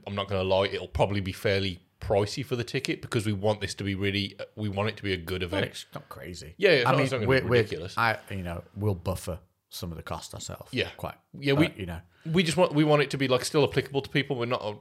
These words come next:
Speaker 1: we're not, this isn't gonna be something,
Speaker 2: But, but
Speaker 1: we're not
Speaker 2: when
Speaker 1: trying to
Speaker 2: you're
Speaker 1: make profit
Speaker 2: there,
Speaker 1: out of this. We
Speaker 2: you're
Speaker 1: just wanna
Speaker 2: there and you won't need to spend anything else in
Speaker 1: Yes.
Speaker 2: theory.
Speaker 1: We,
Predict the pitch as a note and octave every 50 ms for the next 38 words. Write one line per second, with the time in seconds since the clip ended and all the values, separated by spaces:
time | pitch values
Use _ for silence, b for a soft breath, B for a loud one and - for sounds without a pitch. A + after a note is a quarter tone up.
0 | - - C#2+ - - - F#2 G2 - - - - - A#2+ C3+ C3 - C3+ A#2 C3
1 | A#2+ A2 A#2 A2+ G#2 A#2 A2 E2 - - - - - B2+ - A#2+ A2 G#2 C3 C3
2 | C#3+ C3+ C3+ - C#3 B2+ B2 A#2+ G#2 B2+ B2 A#2+ G2+ F#2 F#2 G2 G2+ F2+ F2+ F2+
3 | F2+ F#2 - - G#2+ G#2+ A2 G#2 A2 G#2+ A#2 A2+ A2+ A2+ A2 A2 G#2+ - - G2
4 | G2+ G2+ G2+ G2+ G2+ G2 G2+ F2+ F2+ - - - - F#2 F2+ F2 F2+ F2 F2 F2+
5 | E2+ E2 D2+ - - - F2 F#2 F2+ F2+ F2 E2+ E2 D#2+ D#2+ -